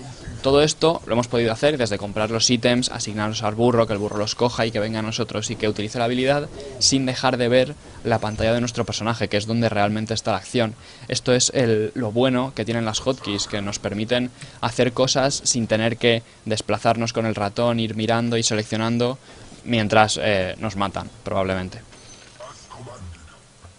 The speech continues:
Así que y ya vemos cómo viene aquí el burrito y nos va a dar todo. Estupendo.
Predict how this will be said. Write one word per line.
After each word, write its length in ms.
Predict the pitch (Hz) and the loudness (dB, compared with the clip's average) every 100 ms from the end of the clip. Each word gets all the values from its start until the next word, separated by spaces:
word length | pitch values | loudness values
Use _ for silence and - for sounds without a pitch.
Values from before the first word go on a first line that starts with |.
| - | -8
Así 180 | 113 120 | -4 0
que 160 | 127 110 | 0 0
y 220 | - - | -6 -6
ya 80 | 98 | -2
vemos 220 | 95 104 | -2 -2
cómo 180 | - 104 | -4 -2
viene 160 | 101 98 | -2 -2
aquí 140 | 98 | -4
el 80 | 101 | -4
burrito 480 | 104 127 139 147 143 | -4 -4 -2 0 0
y 80 | 107 | -2
nos 200 | 101 98 | -4 -2
va 100 | 101 | -2
a 20 | |
dar 160 | 95 | -2
todo. 380 | - 127 143 147 | -2 -2 0 -2
Estupendo. 560 | - 135 - 107 98 - | -4 -6 -6 -6 -8 -10